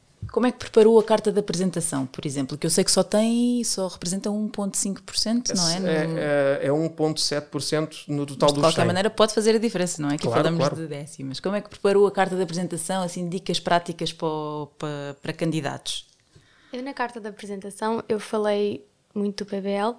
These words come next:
Speaker 3: porque como era algo que eu já estava a investigar há algum tempo,
Speaker 1: Sim.
Speaker 3: eh, ainda consegui fazer um parágrafo acho eu que foi bom sobre isso, não é?
Speaker 1: Uhum.
Speaker 3: Gostei, até gostei de escrever o portfólio. Depois, eh, segui para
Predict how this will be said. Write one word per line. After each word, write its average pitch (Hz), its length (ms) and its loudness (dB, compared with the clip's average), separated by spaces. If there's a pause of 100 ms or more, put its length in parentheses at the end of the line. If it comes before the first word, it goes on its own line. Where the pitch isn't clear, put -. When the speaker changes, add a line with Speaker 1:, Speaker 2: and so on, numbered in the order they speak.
Speaker 3:
porque 208 580 -2
como 214 180 0
era 208 180 0
algo 202 200 -2 (140)
que - 80 -6
eu 196 60 -4
já 196 160 -4
estava 196 300 -8
a 190 300 -8
investigar 196 440 -4
há - 20 0
algum 196 260 -2
tempo, 214 320 -4 (320)
Speaker 1:
Sim. 147 220 -10
Speaker 3:
eh, 226 420 0
ainda 226 320 0
consegui 233 320 -2
fazer 214 280 0
um 208 160 -2
parágrafo 196 640 -6 (460)
acho 208 400 0
eu 262 100 2
que - 140 -18
foi 196 160 -2
bom 202 240 2
sobre 196 320 -2
isso, 196 200 -4
não 196 60 -2
é? 196 100 0
Speaker 1:
Uhum. 196 60 -4
Speaker 3:
Gostei, 180 460 -6
até 262 220 2
gostei 226 280 -2
de 202 80 -4
escrever 190 540 -2
o 190 60 -8
portfólio. 180 580 -6 (420)
Depois, 302 720 2
eh, 240 340 0
segui 233 280 -4
para 226 340 -4